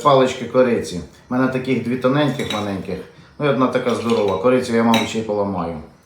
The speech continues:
Додаємо все сюди, до яблук і імбірю. Так, ну, корицю я переламаю, як казав.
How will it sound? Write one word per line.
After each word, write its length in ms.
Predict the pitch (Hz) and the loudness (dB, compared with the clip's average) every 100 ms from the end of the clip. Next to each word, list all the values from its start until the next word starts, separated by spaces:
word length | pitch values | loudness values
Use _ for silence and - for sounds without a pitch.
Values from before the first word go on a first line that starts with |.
| - - - 127 | -20 -20 -10 -2
Додаємо 500 | 120 143 - 127 113 | 2 4 4 2 0
все 140 | 123 | -2
сюди, 420 | 113 107 117 131 - - - _ _ _ _ _ _ _ - - - - - | -4 -2 -2 -2 -2 -14 -20 _ _ _ _ _ _ _ -20 -20 -20 -20 -14
до 180 | 113 117 | -4 0
яблук 540 | 117 120 104 101 - - - - - - - - - - - _ _ _ _ _ _ _ | 2 0 -2 -4 -8 -16 -20 -20 -20 -20 -20 -20 -20 -20 -20 _ _ _ _ _ _ _
і 140 | 123 | -6
імбірю. 760 | 127 120 110 110 117 92 90 87 78 - - - _ _ _ _ _ - _ - - - - - - 262 - - - _ _ _ _ _ _ _ _ _ - - - - | -4 -2 -2 0 -2 -2 -2 -4 -6 -14 -20 -20 _ _ _ _ _ -20 _ -20 -14 -14 -14 -20 -20 -14 -12 -12 -14 _ _ _ _ _ _ _ _ _ 2 2 2 -6
Так, 180 | - - - | -10 -4 2
ну, 540 | - - - - - | 2 0 -8 -16 -16
корицю 380 | - 107 104 - | -10 -6 -6 -6
я 200 | 92 95 87 - | -8 -8 -12 -16
переламаю, 520 | - 98 101 92 87 85 | -12 -6 -4 -4 -4 -4
як 100 | 82 | -6
казав. 380 | - 87 85 | -6 -10 -12